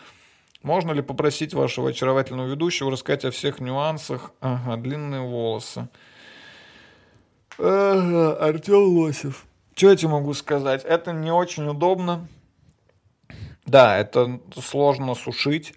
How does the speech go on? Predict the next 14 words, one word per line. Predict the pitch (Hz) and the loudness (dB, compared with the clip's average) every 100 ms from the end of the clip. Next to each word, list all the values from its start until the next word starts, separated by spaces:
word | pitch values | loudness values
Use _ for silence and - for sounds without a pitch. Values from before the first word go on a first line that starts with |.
| - | -10
это | 131 135 | -8 -8
сложно | 117 139 139 127 127 | -8 -4 -4 -4 -6
мыть, | 127 139 165 - - | -6 -6 -6 -12 -4
это | 117 123 | -4 -4
сложно | - 131 131 123 | -6 -4 -4 -4
носить | 120 117 - 139 131 | -6 -6 -6 -8 -8
на | |
голове, | 123 120 117 113 135 156 | -8 -4 -2 0 -2 -4
это | - 117 117 | -6 -8 -8
постоянно | 123 - 127 120 | -10 -4 -4 -4
лезет | 120 120 131 | -4 -4 -8
вперёд, | - - 117 143 156 - | -10 -6 -2 -2 -4 -10
но | 123 131 139 139 135 131 131 _ _ _ _ _ _ | -10 -6 -2 -2 -2 -4 -6 _ _ _ _ _ _
ощущение | - 120 - 123 107 - 165 180 147 110 82 | -6 -6 -6 -8 -6 -6 -4 -6 -6 -8 -10